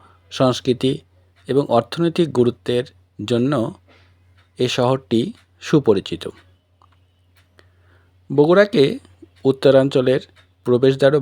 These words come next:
বলা হয়। অনেকে মনে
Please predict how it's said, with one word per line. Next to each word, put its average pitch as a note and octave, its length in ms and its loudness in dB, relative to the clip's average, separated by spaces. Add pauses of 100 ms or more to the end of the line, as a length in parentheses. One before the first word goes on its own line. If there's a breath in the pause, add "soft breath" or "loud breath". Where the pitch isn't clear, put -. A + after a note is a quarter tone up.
বলা D#2+ 240 0
হয়। D2 160 -12 (3000)
অনেকে F#3 280 0 (100)
মনে D#3+ 140 2